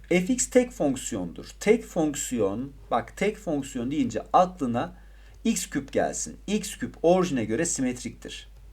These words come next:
X küpü yazdın şu şekilde. Ee, başka ne özelliği vardır?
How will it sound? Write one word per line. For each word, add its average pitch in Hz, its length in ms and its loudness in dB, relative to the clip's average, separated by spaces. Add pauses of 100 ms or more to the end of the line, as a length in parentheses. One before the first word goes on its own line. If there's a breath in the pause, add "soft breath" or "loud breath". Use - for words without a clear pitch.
X 139 200 -6
küpü - 220 -6
yazdın 123 340 4
şu - 180 -10
şekilde. - 480 -10 (680 soft breath)
Ee, 107 440 4
başka - 360 2
ne 240 180 6
özelliği 165 580 4
vardır? 147 460 2